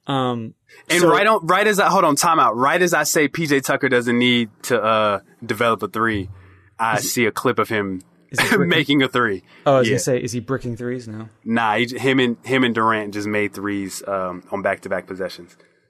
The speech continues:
Speaker 2: Hilarious.
Speaker 1: Now, now you got me checking the score.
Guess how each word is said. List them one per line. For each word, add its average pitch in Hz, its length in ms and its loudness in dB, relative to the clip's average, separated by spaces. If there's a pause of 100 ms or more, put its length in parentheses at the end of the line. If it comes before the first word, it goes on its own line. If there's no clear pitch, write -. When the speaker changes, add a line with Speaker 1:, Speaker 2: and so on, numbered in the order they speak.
(500)
Speaker 2:
Hilarious. 85 520 -10 (840)
Speaker 1:
Now, 120 200 -6 (100)
now 139 80 -4
you 143 100 -2
got 123 140 -4
me 110 60 -8
checking 123 280 -10
the 120 60 -8
score. 113 340 -12